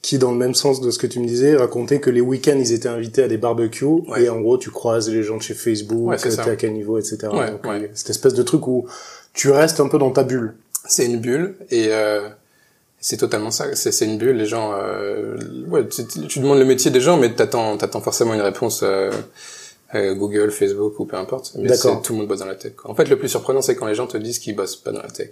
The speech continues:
Speaker 1: C'est vrai ?
Speaker 2: Ouais. Qui te disent, euh, bah, moi, euh, je fais quelque chose d'autre. Et tu dis, ah, c'est marrant ça, mais que, tu vois, et tout de suite, t'as des questions, euh, comment tu vis ici ? Enfin, tu vois, parce que c'est, ça pose des questions où, euh, tu bosses pas dans la tech, bah, que, que, comment tu fais, quoi ?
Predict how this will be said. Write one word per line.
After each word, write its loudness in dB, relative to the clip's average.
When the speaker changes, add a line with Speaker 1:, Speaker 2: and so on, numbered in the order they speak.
Speaker 1:
C'est 4
vrai ? 6
Speaker 2:
Ouais. -4
Qui -18
te -6
disent, 0
euh, 4
bah, 2
moi, 2
euh, 0
je -12
fais -2
quelque -2
chose -4
d'autre. -4
Et -4
tu -6
dis, 6
ah, 2
c'est 2
marrant 0
ça, 0
mais -2
que, 0
tu -2
vois, 4
et 0
tout -8
de -8
suite, 0
t'as 6
des 2
questions, 0
euh, 2
comment -2
tu -6
vis -6
ici ? -4
Enfin, -2
tu -4
vois, 4
parce -4
que 2
c'est, 0
ça -8
pose 4
des 0
questions 2
où, 4
euh, 0
tu -6
bosses 2
pas -2
dans -2
la -2
tech, 2
bah, -2
que, -8
que, -10
comment -6
tu -16
fais, -12
quoi ? -16